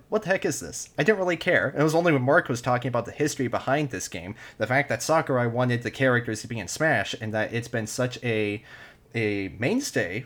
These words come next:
for Nintendo history in Japan at the very least. It was amazing to have the opportunity to s-, play these games in English for the first time. And then when I got my hands on one of the games, The Girl Who Stands Behind, it was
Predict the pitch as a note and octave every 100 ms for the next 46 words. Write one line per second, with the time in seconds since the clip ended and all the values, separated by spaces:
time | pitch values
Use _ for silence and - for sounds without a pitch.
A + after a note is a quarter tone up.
0 | - - B2 A2 G2+ A#2 G#2+ G2+ A2 D3
1 | - A2 G2+ A2+ G#2+ A#2+ D#3+ B2+ - G#2+
2 | G2 F#2 A2 G2+ - - - - - -
3 | - C3+ C3 C3+ - B2 A#2+ C#3 D3+ C3+
4 | C#3 C#3 C#3+ C3 B2+ F3 F#3+ G#2 G#2 -
5 | A#2 A2 A2 - - - B2+ C3 C3 C3
6 | C3 B2+ A2+ A3 D3+ - A#2 G#2+ - A#2
7 | - D#3+ F3+ F#2 A2+ A2+ A2 G#2 B2 A#2
8 | A2+ - C#3+ F#3+ F#2+ G#2+ - A2+ A2+ G#2+
9 | A2 A2+ A2 - G2 D3+ D3+ A2+ A2+ G#2+
10 | G#2+ G#2+ F#2+ - F2+ G2 B2 - - -
11 | - - C#3 D3+ D#3+ D#3+